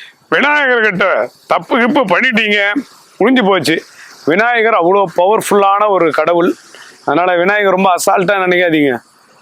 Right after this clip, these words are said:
சில இடங்கள்ல வந்து பாத்தீங்கன்னா தெருக்கூத்து வீ-, வீடா இருக்கும், தெருக்கூத்து வீடு.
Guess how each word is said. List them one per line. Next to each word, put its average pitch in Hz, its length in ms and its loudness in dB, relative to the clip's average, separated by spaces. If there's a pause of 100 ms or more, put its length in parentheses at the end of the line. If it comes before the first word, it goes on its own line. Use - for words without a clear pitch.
(260)
சில 180 580 0
இடங்கள்ல 226 460 0
வந்து 220 80 0
பாத்தீங்கன்னா 202 380 0 (100)
தெருக்கூத்து 233 580 0
வீ-, 175 720 2
வீடா 196 300 2
இருக்கும், 151 360 -2
தெருக்கூத்து 180 420 0
வீடு. 151 400 0